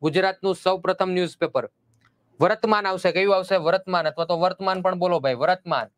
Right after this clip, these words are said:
વર્તમાન, બરાબર? ખાસ યાદ રાખવાનું છે. વર્ષ ક્યારે આવશે? કયું વર્ષ આવશે? કોણ કહેશે?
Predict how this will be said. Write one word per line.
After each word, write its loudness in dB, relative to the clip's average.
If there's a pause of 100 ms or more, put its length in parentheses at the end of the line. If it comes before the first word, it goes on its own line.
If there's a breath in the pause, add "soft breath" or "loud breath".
(500)
વર્તમાન, 0 (840)
બરાબર? 0 (220)
ખાસ -2
યાદ 2
રાખવાનું -2
છે. -4 (200)
વર્ષ 0
ક્યારે 0
આવશે? -4
કયું 2
વર્ષ 0
આવશે? -2
કોણ -2
કહેશે? -2